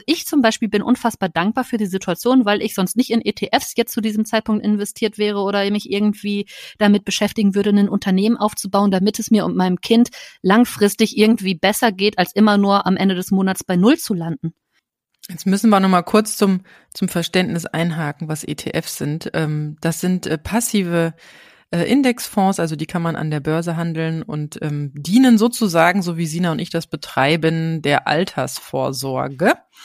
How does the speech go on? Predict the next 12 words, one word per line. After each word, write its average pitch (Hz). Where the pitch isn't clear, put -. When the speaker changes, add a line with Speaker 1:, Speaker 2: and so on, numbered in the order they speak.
Speaker 1:
Genau. 175
Speaker 2:
Und 180
wir 180
haben 180
gute 226
Hoffnung, 202
falls 170
das 170
Finanzsystem 160
so 147
bleiben 139
sollte, 339